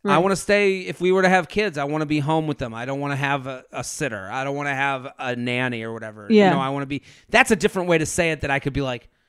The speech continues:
Speaker 1: "Okay, we're now, we're, now it's like we're a team." It's not like I'm, you know, <laughs> you're looking for,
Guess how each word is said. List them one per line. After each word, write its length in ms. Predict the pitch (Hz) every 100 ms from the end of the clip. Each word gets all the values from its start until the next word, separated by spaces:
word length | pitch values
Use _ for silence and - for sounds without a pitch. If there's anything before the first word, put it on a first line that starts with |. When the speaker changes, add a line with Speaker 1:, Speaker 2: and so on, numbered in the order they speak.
| _ _ _ _ _ -
Speaker 1:
"Okay, 220 | 175 180
we're 240 | 147 175 175
now, 200 | 170 156
we're, 320 | 160 156 143
now 300 | 151 180 180
it's 320 | - - 160
like 220 | 160 156
we're 100 | 147 131
a 60 |
team." 460 | - - 151 101 107
It's 100 | -
not 160 | 151
like 160 | 151 131
I'm, 300 | 135 131 127 -
you 160 | 196
know, 300 | 143 113 113 - _ -
<laughs> 120 | 151
you're 400 | 170 131 208 185
looking 260 | 160 156
for, 400 | 123 139 131 127